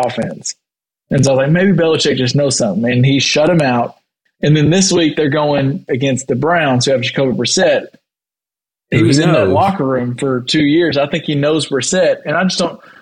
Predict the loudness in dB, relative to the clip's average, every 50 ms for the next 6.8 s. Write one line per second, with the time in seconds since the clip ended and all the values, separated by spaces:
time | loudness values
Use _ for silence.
0 | _ _ -2 0 2 2 2 2 2 2 0 0 -2 -2 -2 0 0 0 0 0
1 | -2 -4 -4 -2 -2 -2 -2 -2 -2 -2 -4 -4 -6 -6 -4 -4 -6 -6 -8 -12
2 | -12 -8 -6 -4 -4 -4 -2 0 2 2 2 0 -2 -6 -8 -14 -18 _ _ _
3 | -4 -4 -2 -2 -2 -2 -4 -2 -2 -2 0 0 0 -2 -2 -2 -2 -2 -2 -2
4 | -4 -4 -4 -4 -4 -2 -2 0 -2 -2 -4 -8 _ _ _ _ _ -20 -20 _
5 | _ -8 -8 -6 -6 -8 -12 _ _ _ _ _ _ _ _ _ _ _ _ _
6 | 2 4 4 4 4 4 2 2 2 2 2 0 0 -2 -4